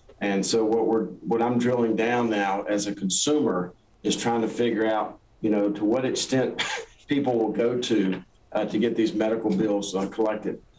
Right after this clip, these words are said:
And this is even complicated more by the fact that these are,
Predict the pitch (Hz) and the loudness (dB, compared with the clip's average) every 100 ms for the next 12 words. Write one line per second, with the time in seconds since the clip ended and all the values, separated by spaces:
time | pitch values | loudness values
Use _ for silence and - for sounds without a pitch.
0 | _ _ - 110 127 147 139 143 127 120 | _ _ -6 0 0 2 2 2 2 0
1 | 120 120 120 - 127 123 98 113 123 113 | 0 -2 -4 -4 -2 0 2 2 2 0
2 | 104 101 98 101 110 104 104 104 110 104 | 0 0 -2 -4 -4 -2 -4 2 2 2
3 | 101 95 | 0 -2